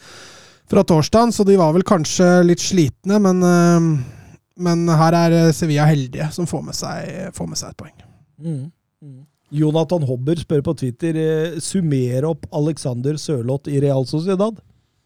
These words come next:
Speaker 1: Altså, han begynte jo litt, eh, skjevt da, litt fordi han var skadet, eh, så han fikk jo lite spilletid. Har vel skåret bare tre mål, eh, hvis vi tar med Europa League. Så et, eh, veldig vellykka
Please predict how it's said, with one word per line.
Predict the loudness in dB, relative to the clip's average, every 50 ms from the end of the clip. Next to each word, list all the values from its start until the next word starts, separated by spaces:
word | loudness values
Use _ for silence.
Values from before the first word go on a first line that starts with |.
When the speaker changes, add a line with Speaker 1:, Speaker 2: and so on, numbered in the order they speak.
| _ _ _ _ _ _ _ _ _ _ _ -20
Speaker 1:
Altså, | -18 -18 -16 -16 -16 -12 -10
han | -8 -4 -2
begynte | -2 -2 -4 -4 -6 -6
jo | -4 -2
litt, | -2 -4 -6 _ -4 -2
eh, | 0 0
skjevt | 0 0 0 0 0 -2
da, | -2 -2 -2
litt | -2 -2 -2
fordi | -2 0 0 0
han | 0
var | -2 -4
skadet, | -4 -4 -4 -2 0 0 -2 -2 -4 -4 -4
eh, | -4 -2 -2 -2 -2 -2 -2 -2 -4 -4
så | -6
han | -8 -8
fikk | -6 -6 -6 -4
jo | -2
lite | -2 -2 -2 -2 -4
spilletid. | -2 -2 -2 -2 -2 -2 -2 -2 0 0
Har | 0 0
vel | 0 -2
skåret | -2 -4 -6 -4 -4 -4
bare | -6 -6 -8 -8 -10 -10
tre | -8 -6 -6 -6
mål, | -6 -6 -6 -6 -6 -8 -10 -12 -10
eh, | -8 -6 -4
hvis | -4 -4 -2
vi | -2
tar | -2 -2 -2 0
med | 0 0 0 0
Europa | 0 0 0 -2 -2
League. | -2 -2 -4 -6 -12 _ _ _ _ _ _ -20 -20 -20 -20 -20 -18 -18 -18 -20 -20 -20 _ _ _
Så | -2 2 4 6 6 6 6 4 2 0
et, | 0 0 0 0 0 _ 2
eh, | 4 6 6 4
veldig | 4 2 2 2 2 2 0 2 2 4 6 4 4 4
vellykka | 2 2 2 2 0 0 2 2